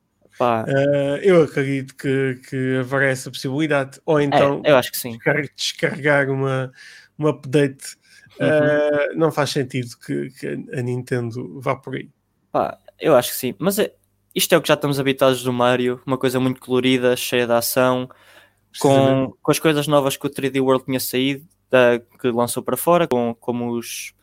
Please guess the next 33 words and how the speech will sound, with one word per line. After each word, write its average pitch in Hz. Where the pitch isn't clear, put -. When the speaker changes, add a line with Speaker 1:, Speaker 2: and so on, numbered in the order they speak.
Speaker 1:
os 131
fatos -
de, 120
de 117
gato 143
Speaker 2:
Tem 131
Speaker 1:
e 120
Speaker 2:
mais? 156
Speaker 1:
os -
sininhos 135
e 127
essas 123
coisas, 139
com 120
novas, 120
Speaker 2:
Todos -
estes 151
Speaker 1:
novas 127
Speaker 2:
desafios 123
Speaker 1:
habilidades. 135
Speaker 2:
à, 139
eh, 165
Speaker 1:
Exato. 135
Speaker 2:
America 143
Warrior, 139
Ninja 143
Warrior. 127
Speaker 1:
É, 135
é 131
quase. 110
<laughs> -
Quase 123
isso. -